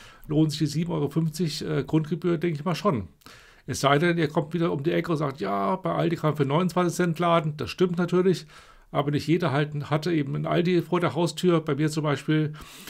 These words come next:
ist der nächste Aldi mit Ladesäule zehn Kilometer entfernt. Da muss ich dann extra hinfahren, muss mein Auto da fünf Stunden hinstellen, dann muss im Auto sitzen bleiben, fünf Stunden. Das ist natürlich Quatsch.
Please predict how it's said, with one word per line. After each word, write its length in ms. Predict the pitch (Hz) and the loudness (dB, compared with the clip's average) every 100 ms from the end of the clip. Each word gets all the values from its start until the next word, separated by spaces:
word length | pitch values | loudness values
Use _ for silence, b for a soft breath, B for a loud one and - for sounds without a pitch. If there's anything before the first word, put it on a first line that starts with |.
| B | B
ist 160 | - 156 | -2 0
der 80 | |
nächste 300 | 147 147 170 | 0 0 -2
Aldi 200 | 139 139 | -2 0
mit 160 | 143 135 | 0 0
Ladesäule 460 | 139 147 143 127 120 | 0 0 0 -2 0
zehn 180 | 156 | 2
Kilometer 300 | 151 143 131 | 2 0 -2
entfernt. 500 | 110 98 139 180 196 B B B B | -4 0 2 2 0 B B B B
Da 100 | - | -2
muss 140 | 143 143 | 0 2
ich 60 | |
dann 80 | 156 | 2
extra 160 | 147 123 | 2 2
hinfahren, 400 | 147 180 190 175 | 2 2 0 0
muss 180 | 147 147 | -2 -2
mein 100 | 147 | 0
Auto 280 | 143 165 | 0 2
da 100 | 170 | 0
fünf 180 | 151 180 | 0 -2
Stunden 440 | - 185 180 175 143 | 2 0 2 -2 2
hinstellen, 480 | 170 175 190 180 | 0 2 0 2
dann 120 | 170 147 | 0 0
muss 140 | 147 | -2
im 80 | 151 | -2
Auto 160 | 151 | 0
sitzen 320 | 143 151 - 202 | 0 -2 -2 0
bleiben, 240 | 175 170 | 2 2
fünf 160 | 170 160 | 0 0
Stunden. 380 | 180 165 165 | 0 2 2
Das 140 | 165 143 | 0 -2
ist 20 | |
natürlich 240 | 135 147 | -2 -2
Quatsch. 340 | - 175 - | 2 2 2